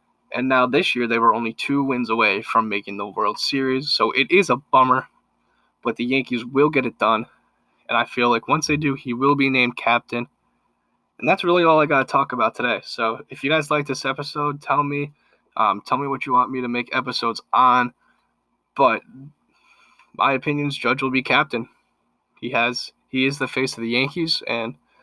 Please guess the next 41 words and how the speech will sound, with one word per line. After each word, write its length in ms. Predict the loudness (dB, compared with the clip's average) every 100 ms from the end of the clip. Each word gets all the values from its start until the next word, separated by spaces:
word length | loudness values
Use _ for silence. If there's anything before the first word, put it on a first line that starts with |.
| _ _
so 240 | -4 -2
was 180 | 0 -4
Jeter. 340 | 0 2 2
Not 200 | 2 0
comparing 340 | -2 -2 -2 -2
him 100 | -6
to 80 |
Jeter, 360 | -6 -4 -2 -2
but 240 | -4 -6 -2
they 100 | -4
are 180 | -2 -6 _ _ 0
basically 420 | 0 0 0 2
alike. 400 | 4 2 0 -10 _ _ _
They 140 | 0 0 _ _ _ 2
obviously 300 | 2 0 -6
are 60 | -6
built 300 | 0 2 2
a 40 |
lot 340 | 2 2 2
differently, 520 | -2 -2 0 0 0 -4 _ _ _ _ _ 0
but 100 | 4
on 180 | 4
and 100 | 4
off 160 | 2 2
the 80 | -6
field, 240 | -4 -2
they 80 | -2
carry 260 | -4 -4 -4
themselves 460 | -6 -2 -2 -2
the 80 | -8
same. 520 | -6 -4 -2 -4 -8 _ _ _ _ _ _ _ _ _ _ _ _ _ _ _ _ _ _ _ _ _ 0
I 60 |
don't 160 | 2 4
know. 180 | 2 0 -8
I 100 | -8
just 200 | -6 -6
feel 180 | -2 -2
like 140 | -2
it's 120 | -6
a 60 | -4
waiting, 360 | -2 -2 -4